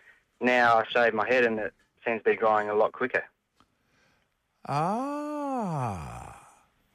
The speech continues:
Speaker 1: Just
Speaker 2: My
Speaker 1: doing
Speaker 2: understanding is that cutting the hair does not make it grow more quickly.
Speaker 1: Okay.
Speaker 2: Um, and I'm pretty sure that people believe that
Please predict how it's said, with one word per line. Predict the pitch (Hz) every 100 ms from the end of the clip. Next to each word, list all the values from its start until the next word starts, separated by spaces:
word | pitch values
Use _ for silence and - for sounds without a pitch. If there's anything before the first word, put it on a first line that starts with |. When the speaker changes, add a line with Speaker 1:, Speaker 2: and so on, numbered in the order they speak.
| _ _ _ -
Speaker 1:
Just | 104 - _ -
Speaker 2:
My | 147 202
Speaker 1:
doing | 269
Speaker 2:
understanding | 214 202 180 170 147 147
is | 170 135
that | 117 -
cutting | - 185 180
the | 156
hair | 127 139 127 123 120 127 _ _ -
does | 131 107 101
not | 117 120 110 - - _ _ -
make | 123 110
it | 98
grow | 123 110
more | 107 101
quickly. | - 110 113 78 - _ _ _ _ _ -
Speaker 1:
Okay. | 104 117 82 90 - - - _ _ - -
Speaker 2:
Um, | 123 123 123 123 127 127 127 135
and | 135 127
I'm | 123
pretty | 110 - 190 202
sure | 156 - 165 156 131 117 123 139 160 - -
that | 135 127 123 151
people | - 135 123
believe | 113 123 135 120
that | 123